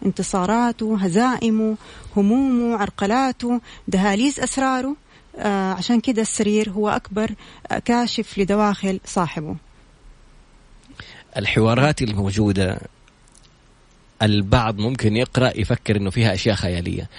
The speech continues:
Speaker 2: هل كل القصص حقيقية أم فيها أشياء خيالية أم فيها أشياء اعتبارية؟ يعني
Speaker 1: آه، كلها قصص حقيقية، آه،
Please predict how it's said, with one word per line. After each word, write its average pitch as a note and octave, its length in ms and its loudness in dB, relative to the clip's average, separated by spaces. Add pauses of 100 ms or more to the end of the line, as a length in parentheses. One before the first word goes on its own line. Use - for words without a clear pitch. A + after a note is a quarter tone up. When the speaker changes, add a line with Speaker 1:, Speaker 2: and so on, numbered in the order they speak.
(280)
Speaker 2:
هل E3 340 2
كل D#3 420 4
القصص A#2+ 560 -2
حقيقية A#2 800 0
أم G#2 80 -2
فيها G#2 260 -2
أشياء G2 260 0
خيالية G2 720 0
أم G2+ 180 -2 (480)
فيها G#2 320 6
أشياء G#2+ 300 2
اعتبارية؟ A2 760 2 (340)
يعني G#3 300 0
Speaker 1:
آه، - 20 -16 (100)
كلها G3 460 2
قصص G#3+ 400 -2
حقيقية، A#3+ 1040 0
آه، F3 840 -2